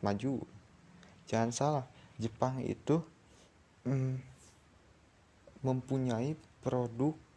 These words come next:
anime atau kita sebut kartun lah kalau di Indonesia itu.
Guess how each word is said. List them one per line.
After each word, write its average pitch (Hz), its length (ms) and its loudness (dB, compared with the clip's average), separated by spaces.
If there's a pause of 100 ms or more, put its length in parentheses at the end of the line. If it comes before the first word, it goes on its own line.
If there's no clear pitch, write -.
(220)
anime 127 640 0 (160)
atau 123 880 0 (400)
kita 123 240 0
sebut 120 400 -2 (160)
kartun 127 640 -2
lah 117 160 -8
kalau 107 240 -2
di 104 160 -4
Indonesia 98 480 -6
itu. - 240 -12